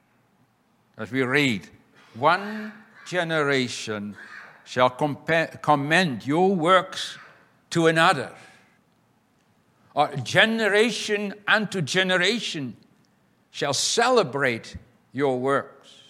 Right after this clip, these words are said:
Some translate, "They will narrate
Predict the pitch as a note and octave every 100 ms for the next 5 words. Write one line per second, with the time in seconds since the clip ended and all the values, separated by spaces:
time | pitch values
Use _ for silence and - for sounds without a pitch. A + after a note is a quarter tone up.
0 | _ _ - E3+ F3 - E3 D#3 B2+ D3+
1 | D#3+ D#3+ D3+ - _ _ _ _ _ _
2 | _ _ D#3+ E3 D#3 D3+ B2+ C3+ D#3+ A3+
3 | F3+ C3 D3 C3+ A#2 G2 -